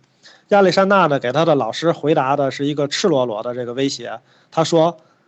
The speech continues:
：“我也有能力处死一名哲学家哦。” <laughs> 亚，亚里士多德这才收敛一些。但是呢，也正是因为亚历山大呢，没有去进行文化的统一，所以他死后呢，亚历山大帝国马上也就分裂了。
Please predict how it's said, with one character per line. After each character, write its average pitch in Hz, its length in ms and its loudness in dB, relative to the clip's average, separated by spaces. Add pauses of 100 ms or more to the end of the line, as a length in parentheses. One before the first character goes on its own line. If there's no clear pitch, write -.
(180)
：“我 175 180 4
也 202 140 6
有 139 140 4
能 135 200 -2
力 185 140 4
处 185 220 -2
死 135 200 -4
一 143 60 0
名 160 160 -2
哲 165 140 2
学 170 160 2
家 180 200 4
哦。” 143 300 4 (400)
<laughs> 143 480 -4
亚， 147 140 0 (320)
亚 160 160 2
里 139 100 2
士 151 160 -4
多 147 160 2
德 143 300 0 (200)
这 147 120 -4
才 143 160 -2
收 156 180 0
敛 120 220 0
一 123 40 -8
些。 123 300 -10 (600)
但 202 160 2
是 214 180 0
呢， 151 140 2
也 123 120 -2
正 190 200 0
是 156 160 -2
因 160 120 2
为 160 120 0
亚 165 140 4
历 143 80 -2
山 156 180 -2
大 156 220 0
呢， 123 120 -8
没 131 160 -4
有 123 300 0
去 135 240 -6
进 135 240 -6
行 135 200 -10
文 127 160 -8
化 139 220 -4
的 123 80 -8
统 110 260 -20
一， 139 220 -8
所 139 220 -4
以 127 40 -6
他 139 140 -6
死 107 220 -10
后 143 240 -2
呢， 120 100 -12
亚 135 140 -4
历 127 80 -8
山 147 180 -6
大 139 140 -2
帝 123 160 -8
国 120 180 -10
马 107 160 -16
上 139 180 -8
也 113 80 -12
就 117 140 -12
分 147 180 -10
裂 180 120 0
了。 135 200 -4